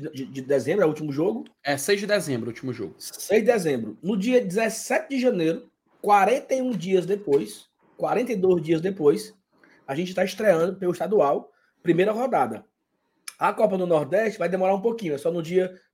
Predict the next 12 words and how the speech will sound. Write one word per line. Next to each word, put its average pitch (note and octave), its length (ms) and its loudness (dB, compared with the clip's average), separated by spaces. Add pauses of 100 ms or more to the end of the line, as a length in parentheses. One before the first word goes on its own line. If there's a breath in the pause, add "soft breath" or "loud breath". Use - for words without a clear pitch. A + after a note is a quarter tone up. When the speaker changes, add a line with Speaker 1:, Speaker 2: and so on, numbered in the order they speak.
(140)
Speaker 1:
quatro A3 380 2
de G#3+ 100 -6
fevereiro. G#3 640 2 (720)
Então D3+ 160 -6
é D3+ 300 2 (580 loud breath)
Cearense, E3+ 720 0
quarta, G3 420 2
domingo, D#3 560 -4
quarta, D#3+ 360 -4
domingo, C#3+ 520 -4
quarta, D3+ 340 0
domingo. C3 420 -4